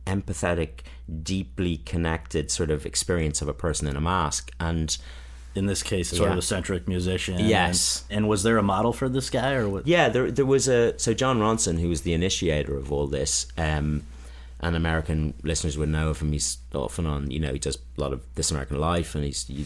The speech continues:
Speaker 1: you'd know him from T V. And so John had been in a band with a guy called Frank Sidebottom, who, w-, whose shtick was, the guy was a wonderful creative man called Chris Seavey, who, um,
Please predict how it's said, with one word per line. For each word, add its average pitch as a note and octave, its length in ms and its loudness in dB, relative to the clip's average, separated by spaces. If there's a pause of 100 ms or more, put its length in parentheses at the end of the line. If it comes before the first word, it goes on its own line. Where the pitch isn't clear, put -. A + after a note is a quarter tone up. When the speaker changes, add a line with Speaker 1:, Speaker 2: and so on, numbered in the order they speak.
Speaker 1:
you'd D2 180 -4
know D2 120 0
him D2 60 -2
from D2+ 160 -6
T D2+ 180 -2
V. E2 240 2
And C2 120 -4 (440)
so - 140 2
John A2+ 360 4
had F#2 180 0
been F#2 200 0
in E2+ 120 0
a E2 60 0
band F2 360 0
with D#2 140 -2
a D#2 40 -4
guy D#2+ 180 0
called D2+ 200 -2
Frank D2+ 320 -4
Sidebottom, C#2 640 -2
who, C#2+ 400 -4 (520)
w-, D#2+ 220 -4 (220)
whose E2+ 180 -4
shtick - 360 -2
was, D2+ 240 0
the E2+ 80 0
guy G2 180 4
was E2 280 0
a E2 160 -4
wonderful D#2 800 -2 (240)
creative D2+ 360 0
man D2 180 0
called - 180 -6
Chris - 240 -2
Seavey, C#2+ 520 -2
who, C#2+ 280 -2 (520)
um, D2+ 340 0